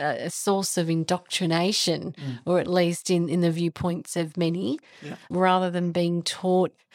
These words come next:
Speaker 1: you know, rather than teaching young people,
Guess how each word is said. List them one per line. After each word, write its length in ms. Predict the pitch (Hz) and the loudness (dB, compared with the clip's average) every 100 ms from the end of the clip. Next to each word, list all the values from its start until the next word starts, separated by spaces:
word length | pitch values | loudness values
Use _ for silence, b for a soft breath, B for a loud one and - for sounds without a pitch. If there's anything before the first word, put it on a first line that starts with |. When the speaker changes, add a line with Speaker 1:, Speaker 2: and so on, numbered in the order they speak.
| b b b b | b b b b
Speaker 1:
you 140 | - 180 | 0 2
know, 120 | 175 | 4
rather 260 | 185 180 180 | 4 2 0
than 180 | 170 | -2
teaching 600 | 165 175 180 - 180 175 | 0 -2 -2 0 0 2
young 260 | 170 165 160 | 2 2 -2
people, 680 | 160 175 170 - 180 170 | -2 -2 -2 -2 0 0